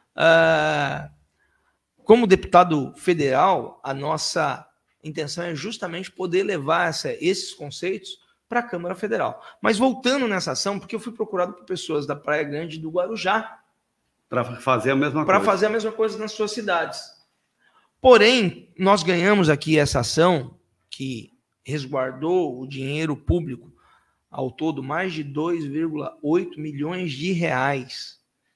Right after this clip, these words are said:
Speaker 1: que foram, ah, economizados pros cofres públicos só com esta ação.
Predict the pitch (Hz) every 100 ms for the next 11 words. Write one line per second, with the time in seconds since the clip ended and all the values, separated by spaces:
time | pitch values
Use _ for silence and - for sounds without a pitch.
0 | _ 131 - - 139 147 156 156 _ _
1 | _ _ 123 127 123 - 139 170 151 143
2 | 139 139 131 - 131 - 123 135 - -
3 | 131 143 - - _ - 147 143 147 -
4 | - - 110